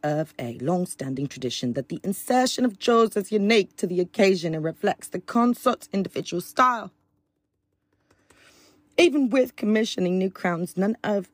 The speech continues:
what is happening in this coronation. And I find that particularly interesting because the language that's been used in the statement in Buckingham Palace is that these jewels and the older crowns are being recycled in the interest of sustainability and efficiency, Atwal said. But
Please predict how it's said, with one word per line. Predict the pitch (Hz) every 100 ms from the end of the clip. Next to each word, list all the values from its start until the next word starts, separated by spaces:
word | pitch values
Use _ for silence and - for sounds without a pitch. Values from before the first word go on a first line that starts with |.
| _
what | 180 - -
is | 185
happening | - - 165 165
in | 147 165
this | 135 294 - -
coronation. | - 151 120 131 - 156 - _ - -
And | -
I | 226
find | 226 277 277
that | 254
particularly | - 262 269 262
interesting | 254 233 - - 202
because | 196 - 226 220
the | 226
language | 233 240 214 190 - _ -
that's | 202 -
been | 214
used | 220 233 220 -
in | 208
the |
statement | 185 - 220 196 -
in |
Buckingham | 190 180 180 175
Palace | 165 180 -
is | 185
that | 208 -
these | 254 359
jewels | - 156 143
and | - 233
the | -
older | 262 294
crowns | - 160 143 170
are | 190
being | 220 233 254
recycled | 226 - - - - 165 135
in | 170 196 202
the | 233
interest | 233 240 196
of | 185
sustainability | - - 208 185 180 175
and | 190
efficiency, | 208 247 - 208 180 143 _ _ _ _ _ _
Atwal | - - 143 123
said. | - 123
But | 135 269